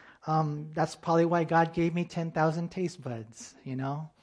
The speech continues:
Um, when you look at it in context, number one, he's saying there's no more moral restriction. No more moral restriction. Thank you, Jesus. I can have sausage. I can have bacon. It might not be good for me, but every once in a while I can. I can have hot Cheetos. Amen?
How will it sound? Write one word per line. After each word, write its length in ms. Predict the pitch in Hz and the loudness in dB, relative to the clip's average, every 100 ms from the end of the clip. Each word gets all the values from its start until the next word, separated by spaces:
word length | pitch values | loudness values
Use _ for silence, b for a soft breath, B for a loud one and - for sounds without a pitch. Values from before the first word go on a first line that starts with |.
| B B B B - | B B B B -2
Um, 340 | 151 147 151 - | 0 0 -4 0
when 180 | 180 220 | 6 8
you 100 | 233 | 10
look 260 | 220 247 | 10 10
at 120 | 254 240 | 6 4
it 120 | 220 | 2
in 120 | 196 | 2
context, 760 | - 175 175 175 208 220 220 180 | 0 0 0 2 2 2 0 -4
number 200 | 160 156 | 0 2
one, 540 | 151 160 185 202 185 | 4 4 6 4 2
he's 200 | 160 156 | -2 -4
saying 260 | - 170 165 | 0 0 2
there's 200 | 156 160 | 0 0
no 180 | 160 175 | 0 2
more 280 | 175 180 | 4 4
moral 440 | 175 147 156 156 160 | 4 0 2 2 2
restriction. 840 | 156 - - 147 - - 113 113 _ | 0 -2 -4 -4 -4 -12 -14 -16 _
No 160 | 127 151 | -8 -4
more 160 | 156 | -2
moral 240 | 151 151 147 | 0 0 0
restriction. 600 | 143 - 135 - 113 - b b b - | -2 -4 -6 -6 -14 -14 b b b -2
Thank 220 | 147 151 | 0 0
you, 80 | 151 | -2
Jesus. 420 | 143 127 - - | -2 -4 -6 -4
I 120 | 127 | -2
can 160 | 139 147 | -2 0
have 200 | 147 - | 0 2
sausage. 460 | 151 131 113 117 | 2 2 0 -8
I 100 | 120 | -8
can 140 | 131 156 | -6 -2
have 180 | 160 147 | -2 0
bacon. 280 | 151 135 113 | -2 -2 -8
It 60 | |
might 160 | 110 135 | -8 -6
not 140 | 196 | -4
be 80 | 214 | -2
good 220 | 208 233 | 2 2
for 160 | - 147 | 2 -4
me, 240 | 131 131 B B B | -4 -6 B B B
but 100 | 135 | -6
every 200 | 143 160 | -2 0
once 280 | 185 190 185 | 2 2 0
in 60 | 180 | -2
a 60 | |
while 260 | 175 165 160 | 0 0 0
I 120 | 143 | -2
can. 400 | 143 - 139 117 120 | -6 -4 -4 -4 -8
I 100 | 135 | -8
can 140 | 165 | -2
have 160 | 160 - | -4 -2
hot 200 | 170 - | -8 -6
Cheetos. 520 | 190 156 120 113 - | -4 -4 -4 -12 -10
Amen? 380 | 131 147 214 | -6 -2 -2